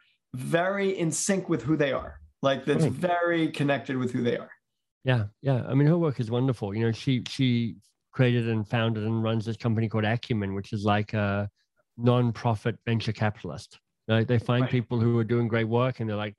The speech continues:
Speaker 2: "Here's how do we bring the same discipline that a venture capitalist would bring, but to projects that we think contribute to more to the world than they, you know, give
Speaker 1: Yeah.
Speaker 2: more to the world than they take."
Speaker 1: Right. So let's take a walk through your book. The first
Speaker 2: Sure.
Speaker 1: part is to set a worthy goal, right? How to figure
Speaker 2: Right.
Speaker 1: out,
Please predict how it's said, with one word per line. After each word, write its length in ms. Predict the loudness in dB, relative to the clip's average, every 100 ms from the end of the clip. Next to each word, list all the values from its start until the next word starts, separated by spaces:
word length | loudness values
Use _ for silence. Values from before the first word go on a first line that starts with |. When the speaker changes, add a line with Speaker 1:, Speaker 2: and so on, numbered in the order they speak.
| -8
Speaker 2:
"Here's 260 | -2 0
how 160 | 2 2
do 100 | 0
we 340 | -2 -2 -2 -6 -20 -20 -6
bring 160 | 2 4
the 60 | 4
same 300 | 0 0 0
discipline 480 | 0 -2 -4 -2
that 120 | 0 0
a 20 |
venture 280 | -2 -2 -4
capitalist 520 | -2 -4 -4 -8 -4
would 140 | -4
bring, 300 | -2 0 2
but 220 | 2 -2 -4
to 260 | -2 -2 -4 _ _
projects 480 | -4 -2 -2 -6 -6
that 100 | -8
we 120 | -6
think 360 | -2 0 0 -2
contribute 540 | -2 0 2 2 0 0
to 180 | -2 0
more 240 | 2 2
to 80 | 2
the 80 | 0
world 220 | 0 0
than 140 | -2
they, 140 | 0 -2
you 160 | -4 -8 0 0
know, 20 |
give 180 | 2 2
Speaker 1:
Yeah. 60 |
Speaker 2:
more 120 | 2
to 60 | 0
the 60 | -2
world 200 | -2 -2
than 100 | -4
they 120 | -4
take." 380 | -2 -4 -4 _ _ _ _
Speaker 1:
Right. 240 | -4 -2 -4 _ _
So 180 | 0 4
let's 220 | 4 2
take 160 | 0 2
a 60 |
walk 260 | 2 2 0
through 160 | 2
your 140 | 2 2
book. 280 | 0 -4 -2
The 160 | -2
first 400 | 0 0 0 -2
Speaker 2:
Sure. 100 | -2
Speaker 1:
part 280 | 0 0 -2
is 260 | -2 -2 -4
to 320 | -2 -2 -2
set 440 | -6 -2 2 0 2
a 80 | -2
worthy 440 | 0 0 0 -2
goal, 300 | 0 -2 0
right? 220 | -2 -2
How 140 | 0 -4
to 80 | -4
figure 420 | -4 -2 0 2
Speaker 2:
Right. 80 | 0
Speaker 1:
out, 300 | 0 -4